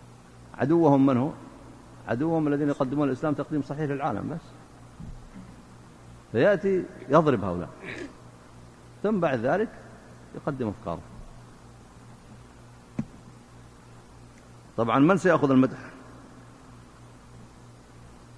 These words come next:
من سيأخذ المدح؟ إذا الفرق طعنت في الصحابة، من الذي سيمدح؟ هم؟ الفرق.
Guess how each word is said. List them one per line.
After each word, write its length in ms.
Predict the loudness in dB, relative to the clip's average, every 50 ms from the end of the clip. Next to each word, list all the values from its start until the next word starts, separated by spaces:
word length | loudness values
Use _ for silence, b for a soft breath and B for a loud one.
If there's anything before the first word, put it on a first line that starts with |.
| -20 -8 -4
من 140 | -2 -2 0
سيأخذ 340 | 0 0 0 0 0 0 0
المدح؟ 260 | 0 -2 -2 -4 -6 -10 -8 -2
إذا 120 | 2 2
الفرق 320 | 2 4 4 4 4 4 2 0 -16 -18 -18 -20 -20 -14 -2 0
طعنت 260 | 2 4 4 2 2
في 60 | 0
الصحابة، 480 | -8 -6 -6 -4 -2 0 -2 0 -2 -6 -4 -2
من 80 | 0 2
الذي 300 | 2 2 2 2 2 2
سيمدح؟ 400 | 2 2 0 2 2 0 -2 -4 -16 -20 -20 -20 -20 -20 -20 -20 -20 -20 -20 -20 -20 -20 -20 -20 -20 -20 -20 -20 -20 -20 -20 -20 -20 -20 -20 -20 -20 -20 -20 -20 -20 -18 -4 0
هم؟ 180 | 2 2 2 2 -2 -8 -14 -16 -16 -16 -14 -14 -14 -16 -18 -20 -20 -20 -20 -20 -20 -20 -20 -20 -20 -20 -18 -8 -8
الفرق. 300 | -6 0 2 2 2 2